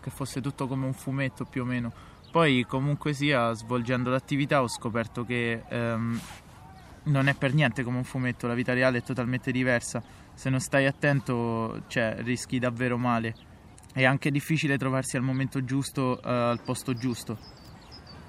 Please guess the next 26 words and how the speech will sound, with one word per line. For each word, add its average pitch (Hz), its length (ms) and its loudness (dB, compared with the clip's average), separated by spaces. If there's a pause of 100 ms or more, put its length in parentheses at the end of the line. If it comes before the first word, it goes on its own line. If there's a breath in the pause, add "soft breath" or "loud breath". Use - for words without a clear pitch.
(140)
Mi 147 120 0
è 160 40 -4
capitato 151 800 2
di 117 680 0
trovarmi 135 460 0
anche 147 240 -2
in 135 40 -2
situazioni 135 560 -2
spiacevoli, 123 640 0 (300 loud breath)
come 127 200 -2
ad 120 60 0
esempio 135 380 0
una 131 140 2
volta 123 340 0
in 113 80 -2
cui 117 500 0
operavo 131 500 2
ancora 131 420 0
con 120 280 -2 (220)
Oscuro, 120 540 -2
un 127 100 -2
altro 123 400 -2
live 120 180 0
superhero 120 480 -2
di 117 120 -2
Roma, 120 260 0